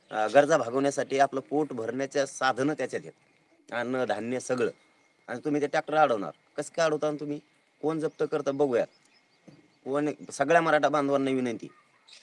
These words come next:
हे कोणी घाबरण्याचं काही कारण नाही. आपण काय त्याच्यात दगड घेऊन नाही चाललो,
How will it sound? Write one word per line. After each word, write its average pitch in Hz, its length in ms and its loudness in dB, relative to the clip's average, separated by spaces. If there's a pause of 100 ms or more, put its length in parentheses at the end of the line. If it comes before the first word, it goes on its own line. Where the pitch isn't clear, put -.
हे - 60 -14
कोणी 135 340 -2
घाबरण्याचं 123 500 0
काही 131 200 2
कारण 131 240 2
नाही. 139 200 0 (340)
आपण 123 280 2
काय 127 160 2
त्याच्यात 131 200 2
दगड 139 300 6
घेऊन 123 220 4
नाही 147 120 4
चाललो, 123 240 0